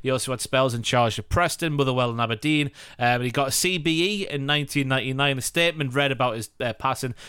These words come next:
"Craig died peacefully today after a short illness in the University Hospital in Ayr, surrounded by his close family members." Uh, again, it's one of those situations where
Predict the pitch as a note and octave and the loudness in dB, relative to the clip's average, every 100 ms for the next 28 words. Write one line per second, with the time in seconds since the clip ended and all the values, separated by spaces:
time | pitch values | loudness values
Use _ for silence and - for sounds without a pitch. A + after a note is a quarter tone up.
0 | - - G3+ F#3+ F#3+ F3+ E3 G3 F#3 F3 | -10 0 0 2 0 0 0 -4 -2 -2
1 | D#3 D#3 D#3 C#3 - B2 - B2 C3 C3+ | -2 0 2 0 -2 -6 -4 -2 -2 -2
2 | C3+ - C3 B2 C3 C3 C3 A#2+ A#2+ C#3+ | -4 -6 -6 -4 -4 -2 -2 -2 -2 -2
3 | D3 - B2+ A#2 G2+ D3 D3+ C#3 - - | -2 -4 -4 -2 0 2 2 -2 -10 -10
4 | - D3 D3+ B2 A#2+ G#2+ G#2+ - C3+ B2 | 0 2 2 2 0 0 -4 -2 0 0
5 | A#2 A2+ A2+ C3 B2+ B2 - - - - | -2 -2 -2 -4 -4 -6 -8 -18 -18 -8
6 | G2+ A#2+ B2 D2 D#3 G#3+ G#3+ F3+ F#3+ F3 | -8 -8 -10 -6 0 2 2 2 0 2
7 | E3 D#3+ - C#3+ D3 C#3 B2 C3+ C3+ | 0 -2 -2 0 0 -2 0 2 0